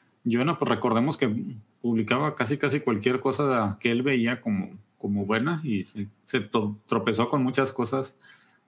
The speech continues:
se tuvo que, este, disculpar, ya como que Rob-,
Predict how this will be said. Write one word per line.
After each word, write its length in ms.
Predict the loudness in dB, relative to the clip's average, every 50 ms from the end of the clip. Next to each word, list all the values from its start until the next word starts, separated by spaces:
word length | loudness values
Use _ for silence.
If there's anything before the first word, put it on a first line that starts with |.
| _ -6 -4
se 100 | -2 0
tuvo 260 | 0 2 0 0 0
que, 640 | 0 2 2 2 4 4 4 2 2 2 0 -2 -4 -8 _ _ _ _ _ _ _ _ _ -20 -20 -20 -20 -20 -20 -20 -20 _ -6
este, 720 | -4 -2 -2 -4 -4 -2 0 2 2 2 2 2 2 4
disculpar, 760 | 4 2 2 2 2 0 0 0 2 2 2 2 2 0 -2 -8 -14 _ _ _ _ _ _ _ _ _ _ _ _ -20 -20 -20 -20 _ _ -8
ya 240 | -2 0 0 0 2
como 260 | 2 0 0 0 2
que 100 | 0 2
Rob-, 420 | 2 4 4 4 2 0 -2 -8